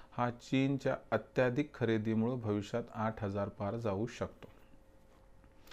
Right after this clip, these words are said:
तर हे होतं मित्रांनो संपूर्ण विश्लेषण की चीनमुळे देशातील बाजारात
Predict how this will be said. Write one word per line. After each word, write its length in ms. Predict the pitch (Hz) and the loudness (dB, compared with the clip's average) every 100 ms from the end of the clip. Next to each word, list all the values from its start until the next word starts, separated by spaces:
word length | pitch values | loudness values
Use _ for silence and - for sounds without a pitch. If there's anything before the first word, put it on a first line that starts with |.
| - - - - | -20 -20 0 4
तर 80 | |
हे 180 | 127 135 | 6 6
होतं 300 | 147 143 143 | 6 6 6
मित्रांनो 460 | 127 117 120 117 120 | 6 6 6 4 4
संपूर्ण 600 | - 117 117 127 127 127 | 2 2 2 0 0 2
विश्लेषण 680 | 117 98 - 101 - 104 117 | 2 0 0 -2 0 -2 2
की 260 | 143 160 | 4 4
चीनमुळे 640 | 170 - 143 147 143 143 139 | 2 0 2 2 4 4 4
देशातील 520 | 117 117 120 120 120 | 2 4 2 2 2
बाजारात 460 | 104 98 101 110 | 4 2 4 0